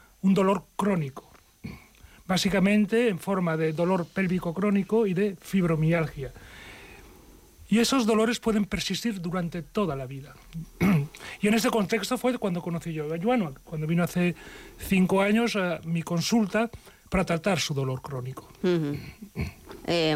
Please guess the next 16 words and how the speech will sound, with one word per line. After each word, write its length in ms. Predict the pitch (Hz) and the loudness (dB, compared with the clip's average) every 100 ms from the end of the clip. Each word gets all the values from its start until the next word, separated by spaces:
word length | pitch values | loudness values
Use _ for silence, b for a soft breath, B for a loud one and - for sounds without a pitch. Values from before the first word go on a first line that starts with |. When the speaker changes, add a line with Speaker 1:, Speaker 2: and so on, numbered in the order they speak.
| 151 | 2
Speaker 2:
bueno, 260 | 160 196 175 | 2 0 0
de 160 | - 151 | 0 -2
hecho, 420 | - 175 180 - | 0 2 2 0
eh, 300 | - 156 151 | -4 -4 -4
se 160 | 151 165 | -4 -2
ha 40 | |
escrito, 600 | 160 - 175 175 170 165 - _ - | -2 -2 -2 0 0 -2 -2 _ -16
usted 340 | - - 165 | -14 -4 -2
también, 600 | 160 147 170 180 170 214 B B B B | 0 0 2 2 2 -2 B B B B
sobre 460 | - 175 151 151 185 | -6 -2 0 2 2
ello, 260 | 196 175 196 | 2 2 0
sobre 280 | - 151 151 | -2 -4 -2
el 160 | 156 | -2
dolor 560 | 156 160 185 175 202 233 _ | 0 2 2 0 -4 -12 _
que, 560 | - 170 151 143 139 - | -6 -2 0 0 0 -2
eh, 380 | - 147 147 135 | -4 -2 0 -2